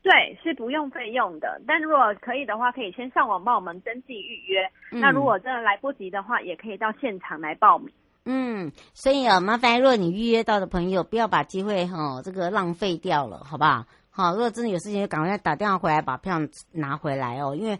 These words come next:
Speaker 2: 我们有更多需要的人，对不对？解压放松。
Speaker 1: 对。
Speaker 2: 那么当然还要请教一下我们的美少女，就是我们四季茶旅游每一次呢都有一个 special，那今年呢这四季有什么样特别的嘞？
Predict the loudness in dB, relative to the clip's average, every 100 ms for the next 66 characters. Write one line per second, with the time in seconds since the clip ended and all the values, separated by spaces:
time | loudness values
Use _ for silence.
0 | -8 -20 -6 -2 0 0 0 0 2 0
1 | -2 0 2 2 0 -2 -4 -6 -6 -4
2 | 0 0 0 _ _ _ -6 -4 -2 0
3 | 2 2 0 0 0 -2 -2 -2 -4 -8
4 | -18 -4 0 0 4 6 6 4 2 2
5 | 2 -2 -8 -2 0 2 4 4 4 0
6 | 0 0 -2 0 -2 -2 -2 -6 -4 -6
7 | -6 -20 -6 2 4 4 2 4 4 6
8 | 6 4 4 6 6 8 8 6 4 -4
9 | -16 -2 4 4 4 0 0 2 2 0
10 | 2 2 0 -4 -6 -8 -4 -4 -4 -2
11 | 0 0 -4 _ -2 -2 2 2 4 6
12 | 6 6 4 4 2 -2 -2 0 0 0
13 | 0 0 0 -4 -2 -4 -4 -6 -6 -8
14 | -10